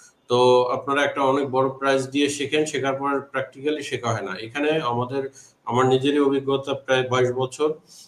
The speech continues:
আমাদের নিজেদের অভিজ্ঞতার আলোকে AutoCAD-টাকে এমনভাবে সাজানো হয়েছে theoretic-, আহ, প্র্যাকটিক্যাল ভাবে যে আপনি এখান থেকে একদম বিগিনার, ইঞ্জিনিয়ার না, টেকনিক্যাল পারসন না, একদম সাধারণ মানুষ যে AutoCAD-টা কিনে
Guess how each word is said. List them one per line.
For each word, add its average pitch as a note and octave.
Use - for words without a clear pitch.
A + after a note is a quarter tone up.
আমাদের B2+
নিজেদের C3
অভিজ্ঞতার C3+
আলোকে C#3
AutoCAD-টাকে C3+
এমনভাবে C#3
সাজানো D3
হয়েছে D3
theoretic-, C#3
আহ, B2+
প্র্যাকটিক্যাল C3+
ভাবে C#3+
যে B2+
আপনি C#3
এখান C#3+
থেকে D3+
একদম D3
বিগিনার, C3+
ইঞ্জিনিয়ার D3+
না, D#3
টেকনিক্যাল D3
পারসন D3+
না, D#3+
একদম D#3+
সাধারণ D#3
মানুষ F3
যে C3
AutoCAD-টা C#3+
কিনে F3